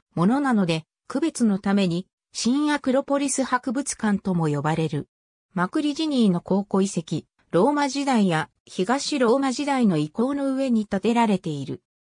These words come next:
アクロポリスの岩山の上や麓で出土した青銅器時代から古代ギリシアローマ属州、東ローマ帝国時代を中心とした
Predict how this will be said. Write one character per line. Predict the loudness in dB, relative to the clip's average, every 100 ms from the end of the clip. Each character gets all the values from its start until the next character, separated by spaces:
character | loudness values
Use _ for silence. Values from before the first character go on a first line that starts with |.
| _ -4
ア | -2
ク | 0
ロ | 0
ポ | 0
リ | -2 0
ス | 0
の | 2
岩 | 2 2
山 | 4 2 2
の | 0 0
上 | 2 2
や | 0
麓 | 0 0 0 0 0
で | -2
出 | -4 -4 -2
土 | -2
し | -2
た | -2 -2 -4 _ -4
青 | 0 0
銅 | 2 -2 -2
器 | -4
時 | -4 -2
代 | -2 0
か | 0
ら | 0 0
古 | 0
代 | 2 2
ギ | 2 0
リ | 0
シ | 0 0
ア | 2
ロ | 2
ー | 2
マ | 0
属 | -2 -4
州、 | -4 -2 0 -2 -8 _ -6
東 | 0 2 0 0
ロ | 2 2
ー |
マ | 2 0
帝 | 0 0
国 | -2 -4 -4
時 | -2
代 | 0 2
を | 0
中 | -2 -2 -2
心 | 0 0
と | 0
し | -4 -2
た | -2